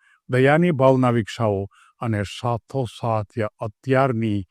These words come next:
નવી શિક્ષણ નીતિમાં જે આવે છે એનું નામ સ્કિલ છે, એ સ્કિલ પણ વિકસાવવી પડશે. જો સ્કિલ નહીં હોય, તો આ ત્રણેય વસ્તુ નકામી જવાની. સ્કિલ પહેલું છે આવડત,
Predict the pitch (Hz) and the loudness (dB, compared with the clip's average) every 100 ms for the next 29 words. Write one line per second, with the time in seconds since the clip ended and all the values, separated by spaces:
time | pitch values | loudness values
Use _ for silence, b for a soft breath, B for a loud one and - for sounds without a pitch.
0 | b b b b - 117 120 165 135 - | b b b b 0 2 6 6 6 0
1 | 165 - - 135 120 110 - 117 117 107 | -4 -4 -2 0 0 0 0 0 0 0
2 | 110 101 110 123 - - 87 85 _ _ | 0 0 2 2 0 -8 -8 -10 _ _
3 | _ _ _ - 120 117 110 104 101 - | _ _ _ -10 -4 -2 0 0 -2 -4
4 | - - 160 165 143 - - 117 98 92 | -12 0 4 6 4 -2 -6 -4 -4 -8
5 | _ _ _ 107 107 - - 156 147 135 | _ _ _ -8 -8 -8 -4 0 0 -2
6 | - 113 110 98 - 120 107 95 110 87 | -6 -6 -6 -8 -8 -6 -6 -6 -10 -12
7 | - 92 _ _ _ _ _ 127 117 - | -18 -20 _ _ _ _ _ -8 -8 -8
8 | - 156 160 170 143 123 139 156 151 165 | -8 0 2 2 0 0 0 2 2 2
9 | 175 160 _ _ - 143 131 - - 143 | 2 -2 _ _ -4 0 0 0 -4 0
10 | 165 175 160 - 180 165 143 160 160 156 | 2 2 0 -2 -2 -2 0 0 0 2
11 | 147 147 139 113 92 _ _ _ _ _ | 0 0 -2 -4 -8 _ _ _ _ _
12 | - - 160 170 170 - 160 170 147 - | -20 -4 0 2 2 2 2 2 0 2
13 | 123 131 151 147 | 4 6 6 4